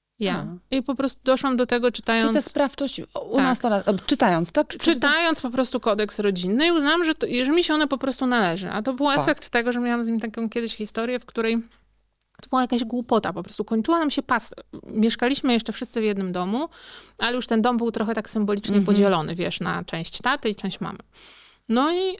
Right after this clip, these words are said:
Speaker 1: kończyła się, w łazience kończyła się pasta do zębów.
Speaker 2: Mhm.
Speaker 1: Do tej pory pamiętam tą sytuację. I roz-, wychodzę z tej łazienki i mówię tacie, żeby kupił pastę do
Speaker 2: Tak.
Speaker 1: zębów, bo się kończy. A on mi coś odpowiada, to u mamy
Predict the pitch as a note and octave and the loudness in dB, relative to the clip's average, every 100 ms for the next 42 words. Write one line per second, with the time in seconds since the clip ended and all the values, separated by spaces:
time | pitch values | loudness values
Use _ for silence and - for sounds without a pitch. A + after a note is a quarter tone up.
0 | - - C4+ B3+ C#4+ C#4+ C4+ - B3 B3 | -8 -2 0 0 0 0 -2 -2 -2 -2
1 | A#3+ - G3+ A3+ A3 E4 E4 A#3+ B3+ B3 | -4 -6 0 2 4 2 2 0 2 0
2 | A#3 - A3+ - E3+ E3+ D#3 D3+ - _ | 0 0 2 0 -2 -4 -6 -10 -16 _
3 | - D3+ F3+ G#3+ G#3+ A3 G#3 G#3 G3 F#3+ | -14 -2 0 2 2 0 0 0 -2 -4
4 | F#3 F#3+ - - - - - E4+ F#4 D4 | -6 -6 -8 -8 -12 -12 -4 2 4 4
5 | A#3+ D#4 C#4 - A3 G3 C4 D#4 C4 B3+ | 2 0 0 2 2 4 2 0 0 2
6 | C4+ B3 G#3 G3+ B3 B3+ - C4+ C#4 B3+ | 2 2 0 0 0 0 0 0 0 2
7 | - G3+ F#3 E3+ E3+ G#3 - F#3+ A3+ C4 | 2 0 2 0 0 -4 -4 -4 -2 0
8 | G3 D#3 - _ G3+ A#3+ D#4 D#4+ D4 B3+ | -2 -4 -12 _ 2 4 4 4 2 0
9 | C4 A3+ A#3+ A#3 A3 A3 G#3+ B3+ B3 G#3 | 0 -2 -2 0 0 2 4 4 6 4